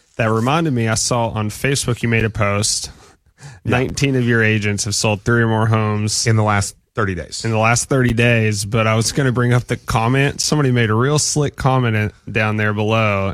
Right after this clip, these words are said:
Speaker 1: and
Speaker 2: Yeah.
Speaker 1: it was very confusing.
Speaker 2: I didn't really understand it, and it made me wonder if I wasn't clear. They said, "Oh, so nineteen agents only sold three homes?"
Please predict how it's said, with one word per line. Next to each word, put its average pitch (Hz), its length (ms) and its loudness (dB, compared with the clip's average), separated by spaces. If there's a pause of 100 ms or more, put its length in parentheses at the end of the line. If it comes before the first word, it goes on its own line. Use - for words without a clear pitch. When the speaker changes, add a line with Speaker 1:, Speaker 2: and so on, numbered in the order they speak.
Speaker 1:
and 101 360 -4 (140)
Speaker 2:
Yeah. 127 240 0
Speaker 1:
it 92 40 2
was 117 140 -2
very 156 240 0
confusing. 123 840 -4
Speaker 2:
I 180 80 2
didn't 320 220 -2
really 165 260 2
understand 117 540 0
it, 110 160 -4
and 113 100 0
it 113 140 -2
made 160 160 0
me 156 80 2
wonder 117 360 4
if 107 120 2
I 104 80 2
wasn't 87 300 0
clear. 76 520 -8 (460)
They 120 80 0
said, 120 200 2
"Oh, 147 220 2
so 113 220 0
nineteen 123 420 0
agents 117 340 2
only 110 240 2
sold 110 280 -2
three 110 160 0
homes?" 110 360 0